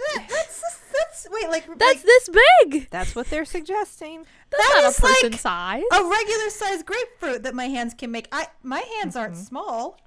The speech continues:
Speaker 1: They're, they're not large. I'm, I'm comfortable with the size of my hands, but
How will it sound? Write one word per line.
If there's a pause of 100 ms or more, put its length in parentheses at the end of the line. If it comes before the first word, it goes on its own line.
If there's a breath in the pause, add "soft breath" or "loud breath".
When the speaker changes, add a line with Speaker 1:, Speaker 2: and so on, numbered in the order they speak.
Speaker 1:
They're, (160)
they're
not
large.
I'm, (240)
I'm
comfortable
with
the
size
of
my
hands, (400 soft breath)
but